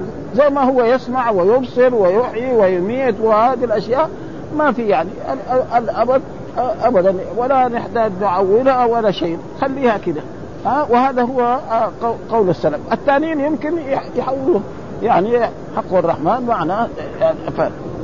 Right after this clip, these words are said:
فلذلك هذا تقريبا هو، آه، آه، آه، "تساءلونني والأرحام إن الله كان عليكم رقيبا".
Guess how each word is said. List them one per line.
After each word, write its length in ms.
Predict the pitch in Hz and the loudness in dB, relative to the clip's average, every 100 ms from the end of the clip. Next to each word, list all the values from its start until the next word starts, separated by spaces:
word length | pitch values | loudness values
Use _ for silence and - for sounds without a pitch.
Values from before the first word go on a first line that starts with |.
| - | 0
فلذلك 680 | 214 208 196 185 277 262 233 | 0 2 0 2 2 2 2
هذا 400 | 226 196 190 175 | 2 4 4 2
تقريبا 560 | 175 - 190 170 165 | 0 -2 0 2 2
هو، 360 | 160 170 156 151 - - - | 4 4 4 2 -2 -12 -6
آه، 100 | 151 127 - - - - - - | -4 -4 -10 -14 -14 -14 -12 -6
آه، 20 | 147 | -4
آه، 380 | 151 - 170 | -2 0 2
"تساءلونني 800 | 175 185 202 170 180 214 247 202 | 2 -2 0 2 4 4 6 6
والأرحام 500 | 196 170 151 240 269 262 | 6 4 2 2 2 0
إن 160 | 202 196 | 0 0
الله 440 | 190 214 185 175 156 | 2 4 4 2 2
كان 260 | 208 185 | 2 2
عليكم 540 | 175 165 170 214 214 196 | 2 0 2 0 0 -2
رقيبا". 360 | 170 160 143 | -2 -2 -6